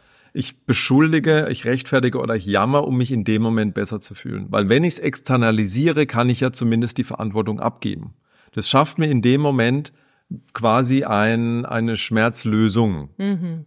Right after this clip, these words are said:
Speaker 1: So, ich fühle einen Schmerz, weil irgendwas passt in meinem Leben nicht, aber ich kann jetzt quasi diese Pille nehmen, indem ich jammer, beschuldige oder rechtfertige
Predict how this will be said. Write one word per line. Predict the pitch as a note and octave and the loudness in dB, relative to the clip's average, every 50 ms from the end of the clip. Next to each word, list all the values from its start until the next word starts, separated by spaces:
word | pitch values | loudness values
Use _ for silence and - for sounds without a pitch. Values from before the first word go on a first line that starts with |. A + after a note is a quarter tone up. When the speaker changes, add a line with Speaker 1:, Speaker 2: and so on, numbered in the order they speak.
| _ | _
Speaker 1:
So, | - - - - A3 A3 | -6 0 2 4 4 4
ich | - - - | 2 -2 -4
fühle | - - D3+ D#3+ F3+ | 0 2 2 4 4
einen | F3 D#3+ | 2 0
Schmerz, | - - C3 B2 B2+ C3 C3 - | 0 2 2 4 4 2 0 -2
weil | - G#2 G#2+ | -2 -2 -2
irgendwas | A#2+ B2+ B2 C3 C3+ B2+ | 0 -2 -2 -2 -4 -4
passt | - - A#2+ B2 B2 - C#3+ | -4 -4 -4 -4 -4 -6 -4
in | B2+ | -2
meinem | A#2+ A2 A2 A2 G#2 | -2 0 0 -2 -2
Leben | G#2+ A2 G#2+ G2 G#2+ | -2 -4 -4 -4 -4
nicht, | G#2+ A2 A2 - - - | -4 -4 -6 -8 -8 -4
aber | F2 F#2+ A#2 B2+ B2+ B2+ B2+ C3+ C3+ C#3 - | 0 2 2 2 2 2 2 2 2 0 -4
ich | A2+ - | -10 -10
kann | - - G#2+ A2 | -4 -2 -2 0
jetzt | A2 G2+ - - | -2 -2 -6 -8
quasi | - A2+ G#2+ G#2+ G#2 G#2 | -6 -2 -2 -2 -2 -2
diese | G2 G2 G#2 F#2 G2+ | -4 -4 -4 -4 -4
Pille | F2 - - C3+ D3 D#3+ D3 | -4 0 2 4 4 4 4
nehmen, | C#3 C3+ C#3 C#3+ C#3+ D3+ D#3 D#3 - - | 4 2 2 2 0 -2 -4 -4 -6 -6
indem | C#3 A2+ G#2 A2 G#2 | -4 -2 0 0 0
ich | G2 F#2 | 0 2
jammer, | A2+ G#2+ A2 A#2 B2 B2+ | 4 4 4 4 4 2
beschuldige | A2+ G#2+ - - A#2 A2+ A2+ A2 G#2 | 0 -2 -2 -2 -2 0 0 2 0
oder | G2 F#2+ F#2 | 0 0 0
rechtfertige | A2 B2 B2 - - C3 B2 B2+ A#2 C3+ C3+ C3 | -2 -4 -4 -2 -2 0 0 0 0 0 -2 -4